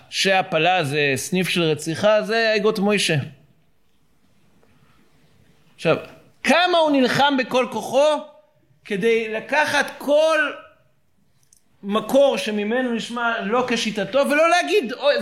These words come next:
טוב, זה מקור חולק", אלא להגיד, "הוא לא אמר את זה". כן, אתם יודעים, יש הבדל. יש מחלוקות שהאדם חולק, אומר, "טוב,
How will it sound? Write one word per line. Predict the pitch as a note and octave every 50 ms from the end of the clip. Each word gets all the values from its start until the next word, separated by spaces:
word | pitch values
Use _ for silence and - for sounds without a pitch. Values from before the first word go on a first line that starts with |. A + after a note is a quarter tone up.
| F3+ -
טוב, | D4+ C#4+ C4
זה | G#3 B3
מקור | B3+ A#3+ A#3 A#3 A#3 A#3+ G#3+
חולק", | E3 D#3 A3 G#3 F#3+ E3+ C#3 - - - - _ _ _ _ _ _ _ _ _ _ _ _
אלא | G3 G3+ A3+ A#3
להגיד, | A#3 B3 A#3+ A#3+ G3 G3+ E4+ G4+ G#4 G#4 B3+ G#3 E3 - - -
"הוא | - C#4 D4
לא | E4+ F4 F4
אמר | E4+ D#4+ D#4 D4 A#3+ A#3
את | G3+ D3
זה". | A#2+ C3+ B2 G2+ - - _ _ _ _ _ _
כן, | - G#3 G3 E3+
אתם | C#3 - - E3 D#3+
יודעים, | E3+ A3 C4+ A3 A3+
יש | A#3+ A#3 -
הבדל. | A3 G3+ A#3 D4+ D#4 C#4 G#3+ - - G#3+
יש | A3+ A#3+ D4 C#4 C4+
מחלוקות | C#4 C4 - B3 A#3+ - - G3+ G3+ G3+ G3
שהאדם | - A3+ G#3+ A3 G#3+ B3+ D4 D4 C4
חולק, | - - B3 A#3 G#3 G#3 G3+ G#3
אומר, | A#3 C4 D4 C#4+
"טוב, | C#4+ - F4 E4+ D4+